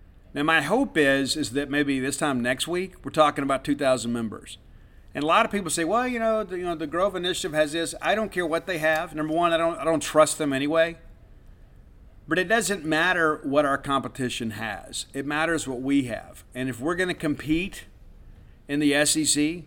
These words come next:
we're gonna have to have N I L funds. And people say, "Well, Steve, exactly how does that work?" Well, you saw today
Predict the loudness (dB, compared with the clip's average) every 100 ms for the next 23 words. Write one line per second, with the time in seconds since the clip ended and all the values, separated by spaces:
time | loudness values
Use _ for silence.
0 | -10 -6 -2 0 -2 -2 -4 -2 -4 -2
1 | -2 -2 0 -2 -4 -14 -10 -2 -2 0
2 | -2 -2 -4 -2 -2 0 -4 -4 -4 -2
3 | -6 -2 -2 -2 -2 -2 -2 -6 -6 -8
4 | -18 -20 -20 -20 -20 -20 -20 -20 -20 -20
5 | -2 0 2 2 4 4 4 2 0 2
6 | 2 0 -4